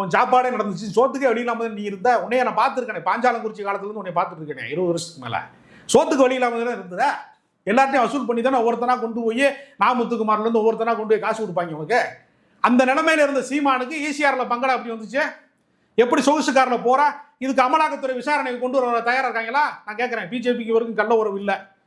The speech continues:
வருமான வரித்துறை சோதனை போடுவீங்களா நீங்க சீமான் மேல? எப்படி சொத்து வந்துச்சுன்னு அவர் விளக்கம் சொல்லுவாரா? இந்த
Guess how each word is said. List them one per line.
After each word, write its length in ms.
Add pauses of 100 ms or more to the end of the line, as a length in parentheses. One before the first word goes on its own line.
(280)
வருமான 360
வரித்துறை 340
சோதனை 240
போடுவீங்களா 400
நீங்க 140 (200)
சீமான் 320
மேல? 120 (540)
எப்படி 240
சொத்து 180
வந்துச்சுன்னு 280
அவர் 200
விளக்கம் 260
சொல்லுவாரா? 300 (580)
இந்த 100